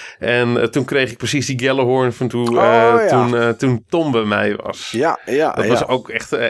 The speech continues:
Speaker 1: echt wel heel erg tof.
Speaker 2: Ja.
Speaker 1: Dus, eh, ja, daar heb ik ook gewoon, eh, gelachen. En dan had ik ook echt mijn Gjallarhorn moment. Gjallarhorn!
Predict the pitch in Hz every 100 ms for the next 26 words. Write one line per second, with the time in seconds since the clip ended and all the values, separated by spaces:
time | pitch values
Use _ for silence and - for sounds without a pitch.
0 | - 117 110 117 107 107 110 101 - -
1 | 101 - - _ _ _ _ _ _ _
2 | _ _ _ - - 98 92 - 117 113
3 | 117 117 113 - - - 123 - 107 -
4 | 107 104 110 107 110 - 117 110 107 -
5 | 104 98 _ _ _ _ _ _ - 117
6 | 110 113 120 107 - 120 107 113 107 107
7 | 107 107 107 110 110 120 127 277 233 -
8 | 180 175 190 180 165